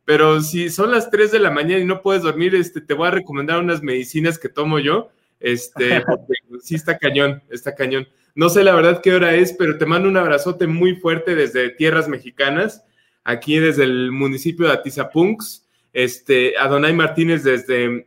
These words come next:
Speaker 1: desde el municipio de Cateponks, este, y bueno, pues, este, un abrazote para tu familia y bueno, esperamos verte pronto de este lado del,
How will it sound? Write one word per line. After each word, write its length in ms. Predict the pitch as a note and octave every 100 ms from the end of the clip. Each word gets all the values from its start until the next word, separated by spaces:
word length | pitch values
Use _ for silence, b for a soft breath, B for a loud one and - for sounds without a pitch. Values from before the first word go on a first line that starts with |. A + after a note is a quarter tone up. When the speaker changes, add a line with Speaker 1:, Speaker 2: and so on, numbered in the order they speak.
| -
Speaker 1:
desde 300 | C#3+ C3 C3
el 60 | C#3
municipio 460 | C#3 C3+ E3+ F3+
de 120 | C3+
Cateponks, 920 | C3+ B2+ C3 - E3 A#3 - - _ _ _ _
este, 680 | A2+ A2 - B2 A#2 G#2+ - _ _ _ _ _ - -
y 80 |
bueno, 260 | A#2+ B2+ A#2 A2 - _ _
pues, 200 | - B2
este, 340 | C3+ - C3 B2
un 160 | D3+
abrazote 560 | E3+ C#3+ C#3 D#3 D3+ D3+
para 240 | C#3 A#2+
tu 80 | B2+
familia 420 | B2+ B2 D3+ E3
y 60 | D3
bueno, 180 | C#3 C#3
esperamos 380 | C#3 C#3 D#3 D3+
verte 240 | D#3 D#3+
pronto 380 | D3 D3 D3+ D#3
de 100 | C3+
este 200 | C#3 C#3+
lado 280 | C3+ C#3 C3
del, 500 | B2+ C#3 C#3+ C#3+